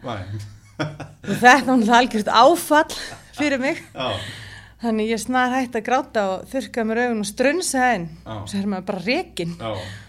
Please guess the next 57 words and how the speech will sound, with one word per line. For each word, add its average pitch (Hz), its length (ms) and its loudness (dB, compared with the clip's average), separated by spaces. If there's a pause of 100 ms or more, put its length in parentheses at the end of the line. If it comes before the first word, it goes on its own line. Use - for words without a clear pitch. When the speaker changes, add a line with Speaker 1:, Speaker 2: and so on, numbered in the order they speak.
(400)
Speaker 2:
Og 196 220 -10 (180)
síðan 214 500 -8
grét 220 280 -12
ég 220 100 -10
ekki 202 140 -16
aftur - 220 -18
eftir 190 260 -18
þetta. - 140 -20 (100)
Speaker 1:
Nei, 110 240 -10 (180)
þannig 101 160 -12
að 101 60 -12
Matti 110 240 -8
veit, 135 120 -4
Speaker 2:
Þannig 151 240 -8
Speaker 1:
veit 135 160 -4
hvað 147 140 -4
hún 135 80 -6
syngur. 123 280 -8 (120)
Speaker 2:
Já. 202 120 2 (120)
Speaker 1:
Það 127 100 -6
er 127 140 -6
ekkert 127 220 -10
verið 131 180 -6
að 123 140 -4
grínast 139 320 -6
með 123 100 -8
hlutina 127 300 -6
þar. 120 100 -6
Speaker 2:
Klárlega, 202 440 2 (120)
þannig 180 200 -4
að 180 120 -8
þetta 208 240 0
er 214 80 -4
bara 220 140 0
leiðin. 226 360 4
Ef 190 200 -8 (240)
fólk 202 260 -8
er 220 60 -4
með 196 160 -2
leiðindi 226 340 2
og - 60 -8
stæla 233 340 0
alltaf, 185 300 -6
það 185 100 -4
verður 196 140 -6
bara 185 140 -6
að 170 40 -10
reka 202 240 -6
það. 160 240 -8
Það 180 140 -16
er - 80 -20
bara 185 220 -12 (400)
<laughs> - 400 -8
Speaker 1:
Þú 113 100 -12
segir 123 420 -4
að, 117 180 -6
hérna, 110 360 -8